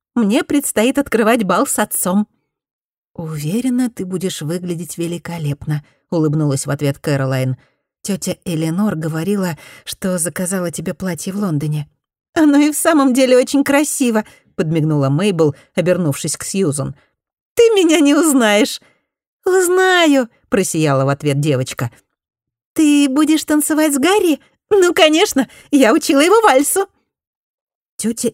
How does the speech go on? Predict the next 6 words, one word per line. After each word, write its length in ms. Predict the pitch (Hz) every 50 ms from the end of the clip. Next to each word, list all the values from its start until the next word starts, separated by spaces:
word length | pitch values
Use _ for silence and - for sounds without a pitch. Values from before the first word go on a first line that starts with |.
| _ -
Эленор 560 | 214 170 170 180 160 156 170 170 202 254 247 - - - _ _ _ _
разрешила 720 | 208 202 196 170 170 180 180 - - - 196 226 226 214
танцевать 580 | - 202 185 - - - 151 185 202 - -
вальс?» 480 | 131 120 139 185 269 359 370 - - - _ _ _ _ -
удивилась 500 | 233 175 175 175 151 147 135 139 143 -
Кэролайн. 580 | - - 139 131 127 123 127 131 131 131 127